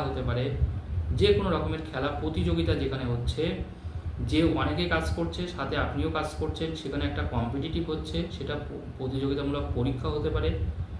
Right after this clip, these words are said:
প্রতিযোগিতামূলক খেলা হতে পারে, আহ, মানে যে কাজের মোট কথা কম্পিটিশন আছে, সেখানে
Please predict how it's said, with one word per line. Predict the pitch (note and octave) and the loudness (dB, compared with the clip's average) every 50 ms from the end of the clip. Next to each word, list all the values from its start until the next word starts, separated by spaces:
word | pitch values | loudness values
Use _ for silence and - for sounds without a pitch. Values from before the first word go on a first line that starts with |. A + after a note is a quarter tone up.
| - - - - - - | -10 -8 -8 -8 -8 -4
প্রতিযোগিতামূলক | - C#3 C#3 D#3+ E3 D#3+ D#3+ D#3+ D#3+ E3 D#3+ D#3+ D3+ - D#3+ D#3+ D#3+ - | -2 0 2 4 4 4 4 2 2 2 2 2 2 2 2 0 -2 -4
খেলা | - A#2+ A#2 B2 C3 - | -4 -2 0 2 2 2
হতে | D#3+ D#3+ E3 D#3+ D#3 | 2 2 0 0 0
পারে, | D#3 D#3 D#3+ E3+ | 2 2 0 0
আহ, | F#3+ - - - - - - - - - - C3 B2 B2 | -2 -4 -6 -6 -6 -4 0 0 0 0 2 2 2 4
মানে | B2+ C3 C3 B2+ A#2+ B2+ | 4 2 0 0 2 6
যে | D#3+ F3+ F#3+ - E3 | 8 8 8 8 6
কাজের | D#3 D#3 E3 F3+ F#3 F3+ F3 | 4 4 4 4 2 2 2
মোট | E3 E3 E3+ | 0 0 0
কথা | F3 E3+ F3+ - - | 0 0 0 0 0
কম্পিটিশন | C#3 C#3 C#3 C#3 F3 F3 F#3+ F#3 - F#3 D#3+ C3 B2 | 2 2 2 2 0 0 0 0 -2 0 0 2 0
আছে, | A#2+ - - D3 D#3+ F#3+ G#3 G3+ - - - - - - - - - - - - - - - - | 0 0 0 2 2 2 0 -2 -4 -4 -6 -8 -10 -12 -12 -10 -8 -2 -2 -2 -2 0 -2 2
সেখানে | - E3 E3 F3+ F#3+ | 2 2 4 4 4